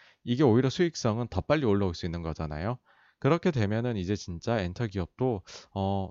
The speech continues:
좀 뭐, 그냥 약간 인기 영합성의 뭐 그런 게 아니라 하나의 섹터로 자리 잡게 되지 않을까.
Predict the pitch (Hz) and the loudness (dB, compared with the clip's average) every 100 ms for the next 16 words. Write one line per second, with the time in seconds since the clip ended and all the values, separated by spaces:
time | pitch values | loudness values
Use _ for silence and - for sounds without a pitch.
0 | - 110 101 90 98 87 _ _ _ _ | -8 -6 -4 -2 -2 -2 _ _ _ _
1 | - 104 98 90 - _ _ _ _ _ | -6 -2 -2 -4 -10 _ _ _ _ _
2 | _ _ _ - _ _ - 98 107 110 | _ _ _ -20 _ _ -12 -4 -2 0
3 | 120 131 143 123 92 120 - - 117 110 | -2 0 2 4 6 4 0 0 2 2
4 | 107 87 - 113 110 82 85 110 107 143 | 0 0 -2 0 2 0 2 2 2 2
5 | 147 135 180 180 165 98 90 107 - 117 | 2 0 -2 -2 -2 0 0 -2 -4 -2
6 | 92 85 98 87 - 85 90 | -2 0 -2 -2 -4 -4 -4